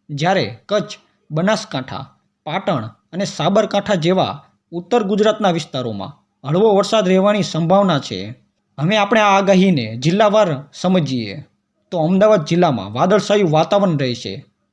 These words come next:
બપોર બાદ એકાદ ઝાપટું પડી શકે છે. હવા અઢારથી પચીસ કિલોમીટર કલાકની ઝડપે ફૂંકાવાની સંભાવના છે અને તાપમાન છવ્વીસ ડિગ્રી સેલ્સિયસથી ચોત્રીસ ડિગ્રી સેલ્સિયસ રહેશે.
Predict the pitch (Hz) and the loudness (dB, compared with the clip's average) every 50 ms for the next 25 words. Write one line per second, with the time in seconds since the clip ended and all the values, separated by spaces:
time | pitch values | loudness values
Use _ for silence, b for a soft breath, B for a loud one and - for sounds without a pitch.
0 | _ 147 160 180 - 233 208 196 165 135 120 110 104 143 170 175 - 220 185 151 | _ -8 -8 -2 0 0 2 2 2 0 -2 -2 -4 -4 -2 0 2 0 2 0
1 | 160 156 180 - 220 180 - 190 196 202 185 - 165 147 - 135 123 - 117 107 | 0 -2 0 0 -2 0 2 2 2 2 0 -2 -4 -6 -6 -8 -8 -8 -10 -12
2 | 113 117 - _ _ _ _ _ _ _ _ _ - 131 151 180 220 196 160 139 | -12 -14 -16 _ _ _ _ _ _ _ _ _ -10 -6 -2 0 2 2 2 2
3 | 147 156 170 202 214 208 208 - 170 117 113 123 - - 180 180 - 226 - - | 2 2 4 4 4 2 0 -2 -4 -4 -4 -6 -6 -6 -6 -4 -4 -4 -6 -4
4 | - - 196 202 196 196 190 - 190 - - 190 190 196 202 180 196 185 151 175 | -2 0 0 0 0 0 0 0 -2 0 0 2 2 2 2 2 0 0 0 0
5 | 180 180 180 190 185 - - 170 - 196 196 190 196 196 185 151 123 113 - 165 | 0 2 0 -2 -2 -2 -6 -6 -2 0 0 2 2 0 0 0 -2 -2 -2 -2
6 | 170 175 170 196 202 196 170 147 131 - - 107 101 101 120 147 - _ _ _ | 0 2 4 4 4 4 2 0 -2 -4 -6 -10 -10 -10 -14 -16 -20 _ _ _
7 | _ _ _ _ - 175 185 190 160 - 156 - - - 226 202 185 151 117 107 | _ _ _ _ -8 -4 -4 -2 -2 0 -2 -2 0 0 0 0 0 0 -2 -4
8 | - - _ _ _ _ _ _ - - 196 196 214 185 - 180 170 185 180 214 | -8 -14 _ _ _ _ _ _ -6 -4 -2 -2 -2 -4 -2 0 0 0 2 2
9 | 196 - - 180 190 190 185 - 226 202 - - 202 - - 127 110 101 131 - | 0 0 0 0 -2 0 0 0 0 0 0 0 -4 -8 -14 -12 -12 -12 -14 -18
10 | _ _ _ _ _ - 180 190 202 202 208 202 - 180 180 180 208 190 156 - | _ _ _ _ _ -6 -6 -4 -4 -2 -4 -4 -2 -2 0 0 0 0 0 0
11 | 180 196 185 - 214 190 151 175 170 170 160 156 - 117 110 110 113 | -2 -2 0 -2 -2 -2 0 0 0 0 0 -2 -4 -6 -6 -6 -10